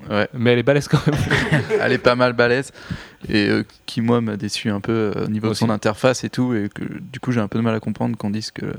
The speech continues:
Speaker 1: la Xbox One est la meilleure console de ce lancement,
Speaker 2: Ah,
Speaker 1: même
Speaker 2: mais tu
Speaker 1: s'il
Speaker 2: comprends,
Speaker 1: y a
Speaker 2: avec
Speaker 1: beaucoup
Speaker 2: l'hôtel
Speaker 1: plus
Speaker 2: Xbox One,
Speaker 1: de
Speaker 2: euh,
Speaker 1: jeux.
Speaker 2: les, les, les gens qui te parlent de console aujourd'hui aiment
Speaker 1: Ouais.
Speaker 2: beaucoup le jus d'orange pressé de l'hôtel Xbox One, donc forcément que
Speaker 1: Parce que si vous... ouais, j'ai fait
Speaker 2: ça
Speaker 1: le test de
Speaker 2: influence
Speaker 1: Dead
Speaker 2: les coups.
Speaker 1: Rising d'ailleurs sur Sci Fantasy, allez le voir, et c'est un peu une blague pour un jeu de nouvelle génération, parce que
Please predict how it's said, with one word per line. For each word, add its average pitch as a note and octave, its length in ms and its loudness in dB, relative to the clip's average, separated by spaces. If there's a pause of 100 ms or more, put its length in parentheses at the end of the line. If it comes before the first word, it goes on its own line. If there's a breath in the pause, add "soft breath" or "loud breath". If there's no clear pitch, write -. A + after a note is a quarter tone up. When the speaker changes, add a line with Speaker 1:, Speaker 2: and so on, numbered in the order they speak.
(640 loud breath)
Speaker 1:
la A2 100 -2
Xbox G#2+ 360 -2
One B2 120 2
est G#2+ 80 2
la G#2 100 0
meilleure G#2+ 280 2
console A2 400 0
de G#2 80 -2
ce A2 140 -2
lancement, B2+ 420 0
Speaker 2:
Ah, - 20 0
Speaker 1:
même G#2+ 180 0
Speaker 2:
mais G#2 60 -2
tu - 140 -4
Speaker 1:
s'il A#2 40 0 (100)
Speaker 2:
comprends, A2 120 2
Speaker 1:
y B2 40 8
a - 20 6
Speaker 2:
avec A2+ 140 2
Speaker 1:
beaucoup B2 80 6
Speaker 2:
l'hôtel A#2 280 2
Speaker 1:
plus B2+ 140 0
Speaker 2:
Xbox A2+ 180 -2
One, C3+ 140 4
Speaker 1:
de B2 60 4
Speaker 2:
euh, G2 120 2
Speaker 1:
jeux. B2+ 320 2 (380 loud breath)
Speaker 2:
les, A2 180 2
les, C3 200 -2
les C3+ 200 4
gens D3 140 0
qui C#3 140 -12
te - 60 -18
parlent A#2+ 180 2
de A2+ 80 -4
console G#2+ 320 -2
aujourd'hui G#2 340 0
aiment A#2 100 2
Speaker 1:
Ouais. A2+ 60 2
Speaker 2:
beaucoup - 160 -2
le A2 60 -2
jus G#2 100 -6
d'orange G#2+ 380 0
pressé G#2+ 340 -6
de G2+ 60 -8
l'hôtel G2+ 240 -6
Xbox G#2 260 -6
One, A2+ 120 2
donc G2+ 100 -8
forcément G2+ 400 -6
que - 120 -12
Speaker 1:
Parce G#2 280 -14
que - 120 -8
si - 140 -4
vous... A2+ 140 0
ouais, A#2 260 4
j'ai A2 140 0
fait - 100 2
Speaker 2:
ça A#2+ 60 4
Speaker 1:
le - 40 -8
test B2+ 180 4
de C3 40 4
Speaker 2:
influence C3+ 60 4
Speaker 1:
Dead - 0 -
Speaker 2:
les B2+ 160 6
coups. A#2+ 40 0
Speaker 1:
Rising A#2+ 240 0
d'ailleurs A#2 200 2
sur - 120 -6
Sci A#2 140 0
Fantasy, A2 420 0
allez B2 120 2
le A2 60 0
voir, A#2+ 220 2
et G#2 140 -2
c'est - 140 -6
un G#2+ 80 0
peu G#2+ 120 -2
une A2 120 0
blague A2+ 240 2
pour G#2 200 0
un G#2 60 0
jeu G#2+ 160 -2
de G#2 180 -2
nouvelle G#2+ 220 0
génération, G#2+ 460 0
parce - 160 -8
que - 160 0